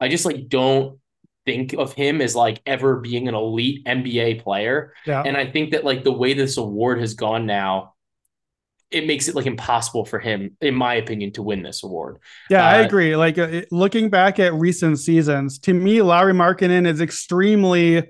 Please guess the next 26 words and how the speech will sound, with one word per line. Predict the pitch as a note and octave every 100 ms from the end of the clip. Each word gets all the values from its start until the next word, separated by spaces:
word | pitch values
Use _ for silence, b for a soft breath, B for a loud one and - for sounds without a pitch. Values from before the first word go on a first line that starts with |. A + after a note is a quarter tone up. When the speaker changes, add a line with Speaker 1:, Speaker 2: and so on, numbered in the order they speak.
| _ _ _
Speaker 2:
Jeremy | - F3 F3 F#3 F3+ D#3+
Grant | D#3 D#3 C#3+ C#3 - _ _ -
Speaker 1:
Yes. | B2 E3+ E3
Speaker 2:
or | E3 E3 E3 E3 _ -
Miles | E3 F3 F#3+ F#3 D#3+
Bridges, | F3+ F3 C#3+ C#3+ B2+
the | D3+
basketball | C#3+ D#3 D3+ D3 C3 C3 B2+
version | C#3 C3 C3+ C3
of | D3 C3
Miles | D3 C#3 C3
Speaker 1:
Yeah. | -
Speaker 2:
Bridges, | C#3+ C#3 C#3+ C#3 C3+ -
<laughs> |
or, | G#3 F#3+
like, | - G#3+ F#3+ F#3 - -
Speaker 1:
<laughs> | B3 A3+
Speaker 2:
like | A#3 A3 F3 F3 -
Christian | - A3 G#3+ A3+ G3+ F#3+
Wood | F#3+ D#3+ C#3 D3 C#3
from | F3 E3
a |
couple | G3 F#3 F3
years | E3 E3
ago. | C#3+ C#3 C3+ C3+
Speaker 1:
Yep. | A#2+ -